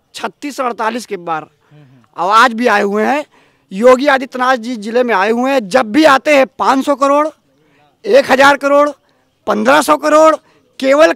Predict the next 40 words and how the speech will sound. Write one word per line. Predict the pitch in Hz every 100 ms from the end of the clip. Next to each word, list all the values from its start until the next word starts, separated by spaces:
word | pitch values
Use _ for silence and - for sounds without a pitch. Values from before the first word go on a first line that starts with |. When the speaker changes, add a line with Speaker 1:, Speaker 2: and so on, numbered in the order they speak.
| _
Speaker 1:
कागजों | 269 247 247 339
पर | 320 285
योगी | 269 269 277
आदित्यनाथ | 269 254 254 269 302
और |
भारतीय | 208 214 226 247
जनता | 233
पार्टी | 226 226 220
का | 240
विकास | 214 202 226 247
है। | 302 320 - - -
और | 226
अगर | 240 277
आपको | 277 269 277
न | 240
यकीन | 302 311 302 320
हो | 349 320 _ _ _ 240
तो |
आप | 247 277 202 _ _
इसी | 233 233 277
अयोध्या | 247 190 247
की | 240
गलियों | 214 214 240
में | 233
अगर | 220
दो | 208 220
दिन | 226
पहले | 214 208
जो | 220 185
बारिश | 185 208 202
हो |
रही | 226 254
थी | 330 320
तो | -
इतना | 208 226 226
इतना | 196 214
विकास | 196 202 -
तैर | 190
रहा | 185 180
था, | 180